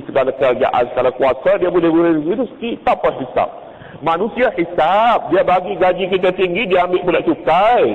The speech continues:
Cukai pun di atas pula. Tak boleh. Dia bagi gaji tinggi, dia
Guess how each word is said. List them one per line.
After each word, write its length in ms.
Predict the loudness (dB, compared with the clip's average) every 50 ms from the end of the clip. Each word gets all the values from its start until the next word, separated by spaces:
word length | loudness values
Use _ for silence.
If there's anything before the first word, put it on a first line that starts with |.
| -4 -8 -12 -14 -16 -18 -20 -14 -4 0
Cukai 400 | 0 0 0 2 2 2 2 0
pun 80 | -2 -2
di 160 | 0 2 2
atas 320 | 2 0 0 -2 -2 -2
pula. 640 | 0 -2 0 2 2 4 4 4 4 4 2 0 0 -2 -2
Tak 80 | 0
boleh. 480 | 2 2 0 0 2 2 2 4 4 4
Dia 160 | 4 4 2
bagi 240 | 2 2 2 2 0
gaji 400 | 2 2 2 2 0 -4 -6 -4
tinggi, 480 | -4 -6 -6 -4 -4 0 2 2 4 4
dia 80 | 2